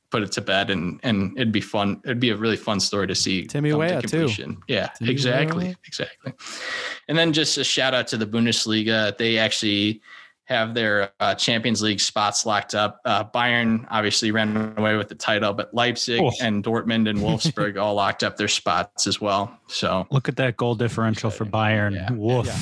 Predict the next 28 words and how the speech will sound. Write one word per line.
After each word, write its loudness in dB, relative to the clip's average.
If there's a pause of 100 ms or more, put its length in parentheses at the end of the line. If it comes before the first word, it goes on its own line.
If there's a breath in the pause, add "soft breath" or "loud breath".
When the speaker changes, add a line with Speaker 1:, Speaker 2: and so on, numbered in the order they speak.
(140)
Speaker 2:
they're 0
also 0
Speaker 1:
another, 2
Speaker 2:
very 0
Speaker 1:
another 2
team 2
where 2
it's -2
just 2 (420)
them 2
in 0
a 0
competition -2
by 2
themselves -2
normally, 0
and 0
then 0
let's -2
see 2
who 0
f-, -8
falls 0
behind -2
them. -2
So, -4 (120)
Speaker 2:
<laughs> -4
Speaker 1:
yeah. -4